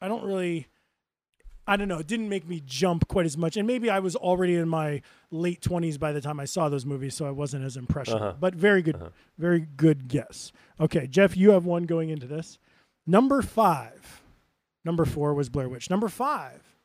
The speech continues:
Speaker 1: This is sort of a, uh, a fun, this is a comedy, and it's a funny movie.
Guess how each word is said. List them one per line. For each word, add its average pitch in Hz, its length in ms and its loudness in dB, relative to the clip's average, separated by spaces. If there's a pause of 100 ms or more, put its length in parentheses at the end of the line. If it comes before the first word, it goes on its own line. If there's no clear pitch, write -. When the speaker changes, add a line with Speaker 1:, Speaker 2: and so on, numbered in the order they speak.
(680)
Speaker 1:
This 240 220 0
is 262 180 2
sort 247 240 6
of 208 140 6
a, 185 260 6
uh, 156 280 0 (420)
a 170 100 0
fun, 262 420 0
this 196 160 -6
is 233 60 -6
a 196 60 -4
comedy, 156 640 -8 (680)
and 170 160 0
it's 160 120 -6
a 147 40 -4
funny 196 440 0
movie. 131 480 -6